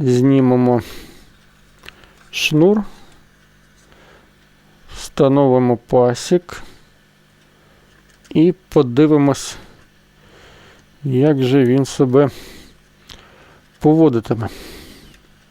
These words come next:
Пасік поки що не встав на місце. Ну, це нічого страшного. Ось.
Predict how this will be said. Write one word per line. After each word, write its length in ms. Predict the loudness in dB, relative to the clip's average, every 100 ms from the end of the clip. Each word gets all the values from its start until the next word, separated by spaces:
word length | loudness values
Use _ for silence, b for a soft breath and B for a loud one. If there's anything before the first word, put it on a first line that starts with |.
| _ B B B B B B _
Пасік 400 | -4 -2 -2 -6 -6
поки 300 | -8 -4 -6
що 220 | -4 -2
не 120 | -2
встав 480 | -4 -6 -2 0 2
на 100 | 0
місце. 580 | 2 0 -2 -6 -4 -4 B B B B B _ _ _ _ _ _ _ _ _
Ну, 320 | -4 -2 -4 -8
це 220 | -6 0 0
нічого 360 | 0 -2 -4
страшного. 680 | -2 -2 -4 -2 0 0 -2 -8 -20 -20 -20 -20 -20 b b b b b _ _ _ -6
Ось. 400 | -4 -2 -6